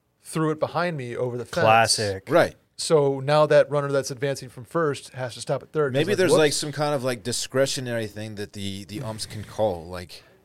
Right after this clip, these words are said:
Speaker 1: If you field it cleanly.
Speaker 3: like, this runner reasonably could have gotten three bases off
Speaker 1: Yeah.
Speaker 3: of this play, but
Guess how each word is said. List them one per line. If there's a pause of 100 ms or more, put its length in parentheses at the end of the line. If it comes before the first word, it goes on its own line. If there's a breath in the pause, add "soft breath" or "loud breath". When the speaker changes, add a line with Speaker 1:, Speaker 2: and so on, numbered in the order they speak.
Speaker 1:
If
you
field
it
cleanly.
Speaker 3:
like,
this
runner
reasonably
could
have
gotten
three
bases
off
Speaker 1:
Yeah.
Speaker 3:
of
this
play,
but